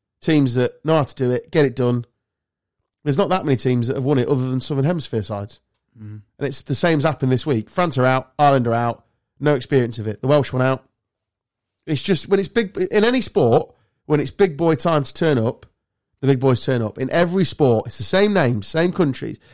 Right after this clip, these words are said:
Speaker 1: It's so hard. Look at Man City in, in football.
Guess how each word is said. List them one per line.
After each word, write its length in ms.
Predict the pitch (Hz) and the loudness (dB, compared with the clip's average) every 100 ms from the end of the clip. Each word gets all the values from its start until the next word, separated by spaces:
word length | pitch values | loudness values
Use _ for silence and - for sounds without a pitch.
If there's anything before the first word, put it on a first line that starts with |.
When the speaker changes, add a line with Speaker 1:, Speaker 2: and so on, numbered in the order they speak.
| - | -12
Speaker 1:
It's 120 | 147 | -8
so 400 | - - 226 220 | -4 0 0 0
hard. 380 | 196 165 151 143 | 0 0 0 -2
Look 160 | 214 | -2
at 80 | 180 | 0
Man 160 | 202 196 | -2 -2
City 480 | 160 - - - - _ _ _ | -4 -8 -10 -12 -16 _ _ _
in, 160 | - 143 - | 0 0 2
in 140 | 139 | 0
football. 600 | 123 165 - 95 107 135 | 2 0 0 -4 -6 -8